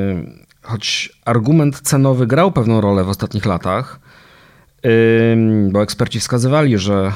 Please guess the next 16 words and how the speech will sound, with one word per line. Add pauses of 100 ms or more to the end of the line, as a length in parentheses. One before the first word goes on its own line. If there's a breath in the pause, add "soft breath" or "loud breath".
(100)
rosyjski
gaz
kupujemy (420)
po
jednej
z
najwyższych
cen
w
Europie, (480)
bo
nie
ma
dla
niego
alternatywy,